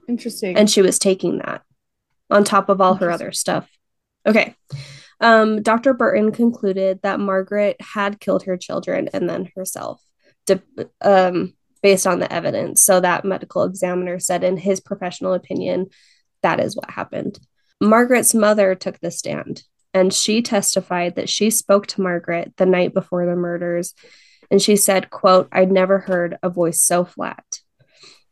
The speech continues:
Speaker 2: Um, she said that her daughter also once told her, quote, "You may have to raise these children,"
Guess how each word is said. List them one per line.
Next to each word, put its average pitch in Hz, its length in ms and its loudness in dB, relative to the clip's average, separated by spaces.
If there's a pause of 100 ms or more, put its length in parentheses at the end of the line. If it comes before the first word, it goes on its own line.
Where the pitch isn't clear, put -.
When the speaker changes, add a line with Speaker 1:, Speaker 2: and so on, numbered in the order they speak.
Speaker 2:
Um, 196 260 6
she 202 160 2
said 214 240 4
that 208 140 2
her 226 140 4
daughter 190 600 2 (220)
also 208 380 4
once 190 320 2
told 185 300 -4
her, 180 140 -4
quote, 185 440 0
"You 196 160 0
may 190 180 2
have 202 240 -4
to 190 140 -4
raise 180 300 -4
these 175 260 -2
children," 185 640 -6